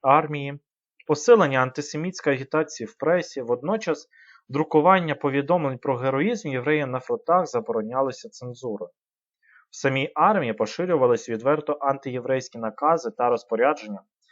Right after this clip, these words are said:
на кшталт надісланого влітку тисяча дев'ятсот п'ятнадцятого року головним управлінням Генштабу переліку питань про ставлення євреїв до сучасної війни, що його належало використовувати командуванню частини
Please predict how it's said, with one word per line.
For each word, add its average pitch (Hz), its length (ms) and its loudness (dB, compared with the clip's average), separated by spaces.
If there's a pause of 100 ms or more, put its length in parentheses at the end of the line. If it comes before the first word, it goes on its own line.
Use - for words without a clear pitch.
(260)
на 170 120 2
кшталт 254 420 8
надісланого 160 760 2
влітку 135 440 -4
тисяча 110 440 -8
дев'ятсот 113 420 0
п'ятнадцятого 135 560 0
року 196 380 0 (300)
головним 170 440 4
управлінням 156 560 0
Генштабу 147 640 2 (380)
переліку 254 460 8
питань 135 540 0
про 131 140 0
ставлення 180 560 2
євреїв 113 540 0
до 131 80 -4
сучасної 104 600 -6
війни, 107 220 -8 (580)
що - 180 -6
його 123 260 2
належало 127 540 4
використовувати 123 840 2
командуванню 139 800 -2
частини 120 720 -6